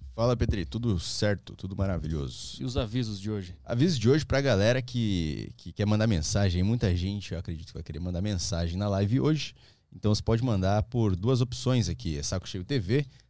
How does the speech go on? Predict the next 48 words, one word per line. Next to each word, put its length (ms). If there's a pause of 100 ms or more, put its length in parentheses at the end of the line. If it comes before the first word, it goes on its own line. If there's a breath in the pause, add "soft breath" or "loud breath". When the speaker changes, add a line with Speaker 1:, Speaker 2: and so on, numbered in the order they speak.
Speaker 1:
aparecendo 440
na 100
tela 240
aqui, 180
Saco 220
Cheio 100
T 140
V. 180
Tô 140
logado 340
na 80
minha 240
conta, 460
uma 100
plataforma 680
de 280
assinatura 480
de 80
podcasts. 640
Tem 220
vários 280
programas 480
aqui 100
que 80
você 140
pode 180
assinar. 540
Você 180
assina 320
a 60
plataforma 580 (500 loud breath)
pra, 300 (300)
é, 320
ouvir 500
esses 240
programas. 540 (400 loud breath)
E 140
aqui 260
tem 140
um 80
grupo 200
do 80
Telegram 400
da 80
Saco 200
Cheio 120
T 140
V 180